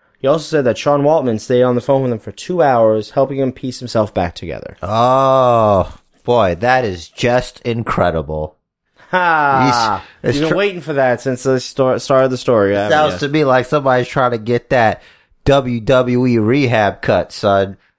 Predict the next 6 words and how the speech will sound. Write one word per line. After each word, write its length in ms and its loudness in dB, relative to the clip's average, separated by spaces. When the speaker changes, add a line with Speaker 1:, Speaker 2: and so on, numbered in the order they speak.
Speaker 2:
Get 280 -4
sent 300 -2
away 360 4
to 180 2
a 40 0
nice 760 -2